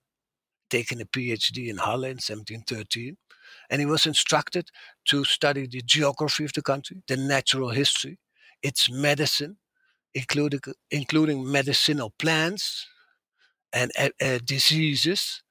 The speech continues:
Uh, uh, uh, f-, furthermore, the people and their languages, their monuments and antiquities,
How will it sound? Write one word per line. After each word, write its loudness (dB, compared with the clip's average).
Uh, 0
uh, 0
uh, -4
f-, -2
furthermore, 0
the -4
people -2
and 2
their 2
languages, 0
their 4
monuments 0
and -4
antiquities, -2